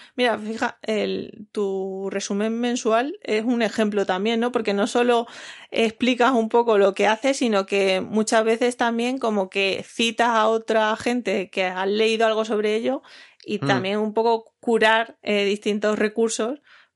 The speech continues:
Speaker 1: para ofrecérselo a, a la audiencia, entonces.
Speaker 2: Sí, y a-, y además que comentas un poco también lo que ha pasado en el mundillo del sector en el que te mueves ese mes y cosas así. Sí, efectivamente.
Speaker 1: Mm.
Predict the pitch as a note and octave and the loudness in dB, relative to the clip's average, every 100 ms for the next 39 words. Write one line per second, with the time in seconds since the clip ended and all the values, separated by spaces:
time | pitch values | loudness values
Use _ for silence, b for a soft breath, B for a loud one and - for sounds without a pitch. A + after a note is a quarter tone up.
0 | _ G#3 F#3+ F3+ F#3+ G3 F#3 - G#3 G3 | _ -2 0 -2 -2 -2 -2 -2 -4 -4
1 | F3+ G3 - - - F#3+ F#3 G3+ G#3 - | -4 -8 -12 -10 -6 -6 -4 -6 -8 -12
2 | G2+ - - - C3+ C3 B2+ B2 G#2+ E2+ | -14 -14 -12 -2 2 2 4 2 0 -2
3 | B2 A2+ A#2+ - C3+ C3 C3 B2+ B2 B2+ | -2 0 -2 -2 -2 -2 -2 -4 -2 -2
4 | B2 G#2+ A2 G#2+ A2 G#2+ - A#2 A2+ A2 | -2 -2 -2 -4 -4 -4 -2 -2 -2 -2
5 | A2 A2 A2 A#2 A2+ G#2+ G#2 G#2 G#2 B | -4 -4 -2 -2 0 0 2 0 -4 B
6 | B B - A2+ G#2 A2+ G#2+ - A#2 A#2 | B B -6 -4 -2 -2 -4 0 2 2
7 | A2 G#2+ G2+ G2 G#2 G#2+ A2 G#2+ G2+ G#2 | 2 0 -2 -2 -2 0 0 0 0 -4
8 | G2+ F#2+ B2+ D#3+ C#3+ B2+ B2 G#2 A#2 G#2+ | -6 -4 -2 0 -2 -4 -4 -4 -8 -6
9 | C#3 C3 A2+ - G#2+ A2 A2+ A2 E3+ A#3 | -2 -2 -4 -10 -12 -8 -8 -6 -6 -6